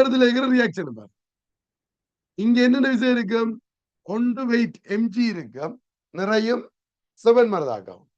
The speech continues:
இப்ப நான் மையத்தை நோக்கி எஃப் செவன் எம் ஏ போட்டுருந்தா, so மையத்தை நோக்கி எஃப் செவன் எம் ஏ போடேக்க எம் ஜி plus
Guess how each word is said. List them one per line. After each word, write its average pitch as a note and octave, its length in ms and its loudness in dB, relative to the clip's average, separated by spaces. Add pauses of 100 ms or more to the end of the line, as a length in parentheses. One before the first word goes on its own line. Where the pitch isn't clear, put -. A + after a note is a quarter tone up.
(540)
இப்ப A3 240 -4
நான் A3+ 220 0
மையத்தை A3+ 460 0
நோக்கி A3 320 -2
எஃப் D3 140 -12
செவன் G3+ 300 -6
எம் F#3 160 -8
ஏ E3+ 120 -10
போட்டுருந்தா, A2+ 540 -12 (2250)
so E3+ 80 -6 (120)
மையத்தை A3+ 420 2
நோக்கி A#3 300 0
எஃப் D3 160 -8
செவன் A3+ 260 0
எம் G3 160 -6
ஏ F#3 40 -4 (100)
போடேக்க A2 480 -12 (920)
எம் A#3 160 6 (100)
ஜி B3 120 8 (140)
plus A3 280 -2